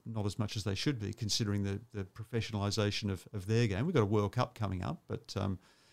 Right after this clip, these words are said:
and we managed to maintain the women's B B L and the, and the W N C L this summer, but, uh, women seem to practice an awful lot and play not very much. So I think there are all sorts of reasons to be,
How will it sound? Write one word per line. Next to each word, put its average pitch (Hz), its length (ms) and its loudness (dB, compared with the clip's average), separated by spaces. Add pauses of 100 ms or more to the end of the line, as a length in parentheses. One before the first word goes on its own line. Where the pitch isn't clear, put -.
(180)
and 113 100 4
we 117 60 8
managed 120 340 10
to 120 60 6
maintain 110 480 6
the 107 80 4
women's 110 260 4
B 110 160 4
B 107 140 4
L 104 80 4
and 107 100 2
the, 101 220 2
and 107 120 2
the 104 40 0
W 101 340 2
N 110 100 4
C 113 220 2
L 95 120 0
this 92 160 -4
summer, 107 360 2 (580)
but, 113 320 4 (280)
uh, 101 580 6 (760)
women 123 260 6
seem 113 180 6
to 104 80 0
practice - 420 0
an 117 80 2
awful 110 260 2
lot 110 260 6
and 120 160 4
play 135 200 4
not 135 140 6
very 143 240 6
much. - 480 2 (500)
So 131 760 10 (600)
I 190 80 -4
think 247 160 -4
there 139 120 6
are 127 40 8
all 135 160 8
sorts 143 300 2
of 123 100 2
reasons 110 360 4
to - 140 -2
be, 101 600 0